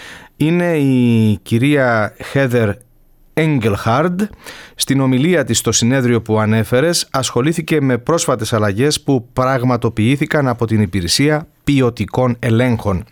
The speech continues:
Το βασικό σημείο είναι ότι το επίκεντρο πλέον των ποιοτικών ελέγχων έχει μετατοπιστεί στο ίδιο το άτομο και στις ανάγκες του μέσα στα γυριατρία. Τα είκοσι τέσσερα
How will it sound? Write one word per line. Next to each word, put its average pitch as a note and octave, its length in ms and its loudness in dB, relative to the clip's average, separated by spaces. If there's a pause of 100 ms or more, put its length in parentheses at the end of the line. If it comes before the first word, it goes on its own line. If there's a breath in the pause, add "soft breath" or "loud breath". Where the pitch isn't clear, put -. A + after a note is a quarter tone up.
(680 loud breath)
Το D3 200 2
βασικό C#3+ 360 0
σημείο E3+ 380 0
είναι G3 240 2
ότι D3 180 -2
το D3 100 0
επίκεντρο C3+ 540 0
πλέον C#3+ 380 0
των B2 260 0
ποιοτικών A#2+ 580 0
ελέγχων E3 600 0
έχει E3+ 300 0
μετατοπιστεί C#3+ 1000 0 (340 loud breath)
στο - 280 0
ίδιο D#3 240 0
το A2+ 140 0
άτομο F3+ 480 0
και D#3 140 0
στις C#3+ 260 -2
ανάγκες C3+ 580 -2
του G3+ 260 -2
μέσα E3 380 0
στα D#3+ 380 -2
γυριατρία. B2 920 0 (720 loud breath)
Τα C#3 320 0
είκοσι C3+ 440 -2
τέσσερα F3 640 0